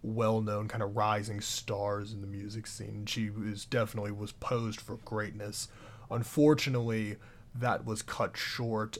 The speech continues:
uh, when she was shot at a concert in Orlando, Florida, five years ago. And recently, actually, if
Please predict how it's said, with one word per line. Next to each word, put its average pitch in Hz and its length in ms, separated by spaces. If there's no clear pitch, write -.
uh, 107 260
when 107 260
she 107 380
was 104 600
shot 104 400
at 107 120
a 107 80
concert 107 720
in 110 180
Orlando, 101 600
Florida, 107 760
five 113 440
years 107 320
ago. - 360
And 110 540
recently, 127 680
actually, 104 540
if 110 320